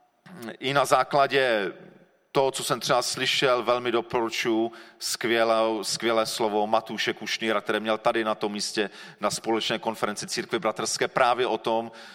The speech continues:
co kazatel očekává od, od starších. Je to, eh, na tom našem, eh, YouTube C B čkářském,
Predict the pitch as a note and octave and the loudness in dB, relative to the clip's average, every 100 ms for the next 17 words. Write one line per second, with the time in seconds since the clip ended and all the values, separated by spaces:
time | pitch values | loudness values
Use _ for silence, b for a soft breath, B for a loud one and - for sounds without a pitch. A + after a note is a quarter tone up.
0 | B _ - C3 A#2+ A2+ B2+ C3 - - | B _ 0 2 2 2 0 0 0 0
1 | A2 - - A2+ G#2+ A2+ G#2+ G#2 - - | 0 -2 0 2 4 2 2 -2 -4 -8
2 | - - - B2+ A#2 - A2 A2+ - B | -6 -4 0 0 0 -2 -4 -6 -10 B
3 | B - F#2+ C#3 A#2+ A2+ G#2+ G#2 F2 F#2+ | B -4 -2 0 2 2 2 0 -2 -2
4 | F#2+ F#2 F#2 F#2 F#2+ G2+ - G#2+ G#2 G#2 | 0 0 -2 -4 -2 -2 0 -2 0 -2
5 | F#2+ - G#2+ G#2 F#2+ B B B - F2+ | 0 -2 -2 -4 -10 B B B -6 -4
6 | F#2+ G2 - G2 G2 G#2 A2 A2 A#2 - | -2 -2 -2 -2 -2 -4 -6 -6 -6 -6
7 | B2 G#2+ A2+ C3+ A2 A#2 - A#2 A2+ - | -6 -4 -4 -2 0 0 2 2 2 -2
8 | - A2 G#2+ | 0 0 0